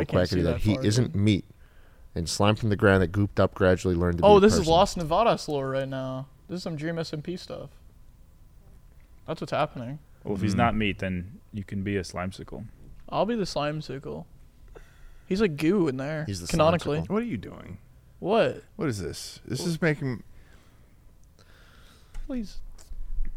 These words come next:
Speaker 2: What am I doing?
Speaker 4: You can do that, but you're also gonna have to buy at least a seven-ton crate of white phosphorus from us.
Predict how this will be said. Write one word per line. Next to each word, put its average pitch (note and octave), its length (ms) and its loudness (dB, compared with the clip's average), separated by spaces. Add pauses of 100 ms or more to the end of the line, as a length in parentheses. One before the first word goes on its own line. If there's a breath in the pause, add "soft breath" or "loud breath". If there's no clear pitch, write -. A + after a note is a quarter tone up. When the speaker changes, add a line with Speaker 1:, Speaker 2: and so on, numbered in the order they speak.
(540)
Speaker 2:
What - 100 -6
am G#3 100 -2
I A3 60 0
doing? G#3 320 -2
Speaker 4:
You D3 80 -2
can F#3 180 2
do A3 200 -2
that, E2+ 340 0
but A2+ 140 2
you're A#2 180 0
also C3+ 260 0
gonna A#2 160 2
have G#2+ 120 -8
to G#2 80 -4
buy F#2+ 320 0
at E2+ 100 -2
least G#2+ 300 2
a G2 60 -2
seven-ton G#2+ 1120 -4
crate F#2 360 -2
of D#2 120 -6 (140)
white F#2+ 240 0
phosphorus - 460 -6
from - 140 -16
us. - 120 -18